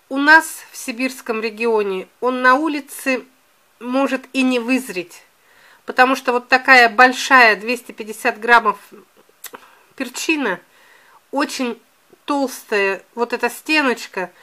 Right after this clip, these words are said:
он пока сам сформируется, пока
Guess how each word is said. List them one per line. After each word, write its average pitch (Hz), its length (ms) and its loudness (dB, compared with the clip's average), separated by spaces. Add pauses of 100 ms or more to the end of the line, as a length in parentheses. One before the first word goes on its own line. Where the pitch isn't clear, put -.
(300)
он 254 180 0
пока 262 540 4
сам 233 320 2
сформируется, 262 1300 -2 (320)
пока 240 420 6